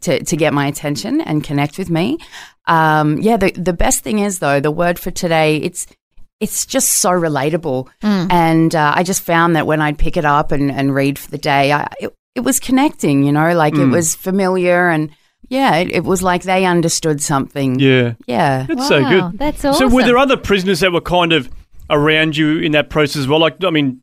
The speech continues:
Speaker 3: 'cause I know that they'll often do chapel services or, you know, different things in the prison. So were there others that were sort of walking with you, or was it basically you just, you know, turning the page going, "Oh, wow, I'm learning,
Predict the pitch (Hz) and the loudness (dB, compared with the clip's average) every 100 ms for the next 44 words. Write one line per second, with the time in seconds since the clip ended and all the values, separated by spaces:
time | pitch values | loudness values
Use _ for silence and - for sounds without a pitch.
0 | - 165 202 180 143 139 139 139 139 123 | -8 0 0 2 2 2 2 0 0 -2
1 | 113 - 147 156 139 156 143 139 - 147 | -2 -2 -2 -2 -2 0 2 0 -2 0
2 | 139 131 127 123 160 135 156 - 135 127 | 0 0 0 0 0 0 0 -2 -4 -2
3 | 151 139 135 - - 165 147 147 151 170 | -2 0 -2 -6 -6 -2 0 0 -4 -8
4 | 165 - 147 131 135 226 _ _ _ - | -8 -2 0 0 -2 -4 _ _ _ 0
5 | 180 170 175 - - 185 185 175 175 202 | 2 4 0 -6 -16 -2 2 4 4 2
6 | 185 175 165 165 131 131 170 170 143 139 | 2 2 0 0 0 2 2 2 2 2
7 | - 226 160 147 135 131 156 156 147 139 | 2 2 4 2 0 0 0 0 -2 0
8 | 139 135 - - 143 147 - 165 139 123 | 0 -2 -4 -2 -2 -2 0 2 2 0
9 | 143 143 135 135 214 247 135 151 170 139 | -2 0 0 0 2 2 2 2 2 2
10 | 156 165 143 | 2 2 0